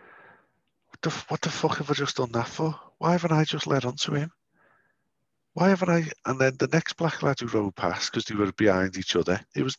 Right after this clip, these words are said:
that, that's like split second thinking in my head, joining the dots up. "Oh, fuck." It was like a fucking light bulb bang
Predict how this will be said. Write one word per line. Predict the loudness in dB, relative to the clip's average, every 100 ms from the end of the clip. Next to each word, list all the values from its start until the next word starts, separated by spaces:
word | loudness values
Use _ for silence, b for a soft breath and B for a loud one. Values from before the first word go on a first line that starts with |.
| 0
that, | 0 0
that's | -4 -2
like | -2 -2
split | -4 -2 -4 -2
second | 0 0 0 -10
thinking | -4 -4 -2 -4
in | -2
my | 0 0 4
head, | 4 2 -2 B B B B B 0
joining | 2 4 2 -2
the | 0
dots | 0 -2 -4
up. | -4 -6 -14 -2
"Oh, | 0 0 0 -4
fuck." | -6 -12 -6 -2 -2 -2 -8
It | -6
was | -2
like | -2 -2
a |
fucking | -4 -4 -4 -4
light | -4 -4 0
bulb | 0 0 -4 -10
bang | -6 -4 -6 -12